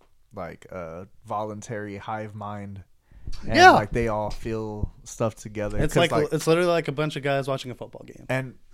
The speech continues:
Speaker 1: it, it's so crazy. <laughs> Stupid. It's, uh,
Speaker 2: I'm not wrong. <laughs>
Speaker 1: it's, uh, I won't, I won't call you wrong there. Um, but, um,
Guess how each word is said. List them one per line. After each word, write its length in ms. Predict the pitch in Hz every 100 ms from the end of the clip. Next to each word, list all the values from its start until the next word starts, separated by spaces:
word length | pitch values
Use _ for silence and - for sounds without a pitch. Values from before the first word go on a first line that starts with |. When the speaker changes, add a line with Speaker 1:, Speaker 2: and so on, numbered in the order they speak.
| -
Speaker 1:
it, 280 | 139 131 -
it's 180 | 135 -
so 200 | 147 139
crazy. 340 | 147 220 143 -
<laughs> 120 | 110
Stupid. 640 | - - 165 190 175 175 165 - - - - - 339
It's, 540 | 262 247 208 - -
uh, 60 | -
Speaker 2:
I'm 160 | 160 147
not 200 | 156 120
wrong. 380 | 120 196 208
<laughs> 20 | 190
Speaker 1:
it's, 640 | 214 151 196 120 - -
uh, 320 | 139 120 107
I 120 | 104 135
won't, 360 | 139 160 -
I 80 | 104
won't 220 | 120 131
call 180 | 123 110
you 100 | 113
wrong 240 | 85 80 87
there. 260 | 80 87 - - - - -
Um, 360 | 156 160 156 120 - - - - - - - - -
but, 320 | 135 135 110
um, 500 | 123 117 110 101 113